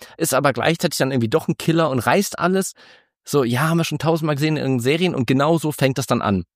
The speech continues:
"Rex, ach so, alles klar. Du bist genau der Charakter, du passt genau in diesen Rahmen, den ich halt irgendwie kenne." Und ja, es war, s-, ist sehr japanisch, sehr klischeehaft im Vergleich zum ersten, der ganz anders anfängt und ganz anders abläuft.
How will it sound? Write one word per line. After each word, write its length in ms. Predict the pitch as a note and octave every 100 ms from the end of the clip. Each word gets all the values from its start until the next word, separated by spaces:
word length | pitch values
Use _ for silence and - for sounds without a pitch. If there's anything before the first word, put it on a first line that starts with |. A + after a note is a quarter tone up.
| _ _ _ -
"Rex, 420 | A#2+ G2 - -
ach 180 | D#3+ E3
so, 220 | A#2+ F#2 -
alles 320 | C#3 C#3+ -
klar. 280 | - F#2 E2+ A2
Du 80 |
bist 160 | C#3+ -
genau 320 | E3 F3+ F#3
der 140 | F#3 F#3
Charakter, 400 | D#3+ D3 - C3
du 80 |
passt 240 | A#2 D#3 -
genau 420 | D#3+ D#3+ F3+ G3
in 120 | F3+
diesen 240 | D#3+ D#3+ D3
Rahmen, 420 | C3 C3+ C3+ B2
den 160 | A#2+
ich 140 | A#2+ -
halt 100 | A2
irgendwie 260 | - G#2 G#2
kenne." 340 | - G2+ F2 - - - - - _ -
Und 440 | B2 A#2 A#2+ A2 - _ _ _ _ _ _ _ _ -
ja, 340 | A2+ B2 C3+
es 140 | B2+ B2
war, 80 |
s-, 320 | A#2+ F#2 A2 G#2
ist 240 | C3 -
sehr 160 | B2+ C#3
japanisch, 560 | C3+ - B2+ C3+ B2
sehr 200 | - A#2+
klischeehaft 880 | - B2+ A#2 - C3+ C3 B2 - - - - - _ _
im 320 | A#2+ A#2 A2+ -
Vergleich 440 | A2+ G#2 G#2 G#2
zum 160 | - G2+
ersten, 460 | G#2+ A2+ - A#2 G2
der 480 | G2+ G#2 G2 G2 - - -
ganz 240 | E3+ F3+
anders 460 | - F3 F3 C#3 -
anfängt 420 | C3+ C3+ - G#2
und 100 | G#2+
ganz 200 | G#2+ G#2+
anders 240 | - G#2
abläuft. 400 | - G#2+ G2 F#2+